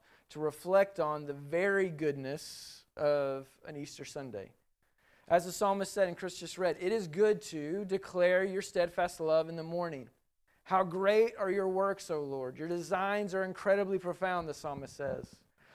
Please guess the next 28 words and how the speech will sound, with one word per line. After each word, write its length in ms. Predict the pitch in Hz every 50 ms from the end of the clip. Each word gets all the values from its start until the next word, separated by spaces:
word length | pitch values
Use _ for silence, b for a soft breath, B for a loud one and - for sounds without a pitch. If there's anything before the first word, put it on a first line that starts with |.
| b b b
"My 120 | 175 185
eyes 460 | 214 220 220 214 220 240 240 240 -
have 140 | 240 214 180
seen 560 | - - - - 220 226 233 240 240 240 226
the 100 | 220 208
downfall 600 | 180 202 202 196 202 196 196 - 185 170 170 165
of 80 | 160 156
my 160 | 156 151 143
enemies. 440 | 135 139 147 147 151 160 160 170 156
My 140 | 170 165 175
ears 280 | 185 185 190 202 190
have 160 | 190 190 -
heard 640 | - - - - 196 196 180 165 156 156 165 175 185 190
in 180 | 175 165 165
the 100 | 170 175
past 600 | - - 170 160 170 170 180 185 185 175 - - -
these 180 | 151 151 -
things 280 | - 170 170 175 160 151
that 120 | 156 160
have 120 | 156 160 156
been 160 | 160 165 165
done, 440 | 156 156 151 156 160 165 170 170 - b b b b b b
the 80 | 147
doom 320 | 147 143 160 165 170 170 165
of 60 | 160
my 160 | 156 143 135
evil 440 | - 151 160 175 175 165 170 165 151
assailants." 680 | 143 - - 139 131 131 123 120 123 - _ _ _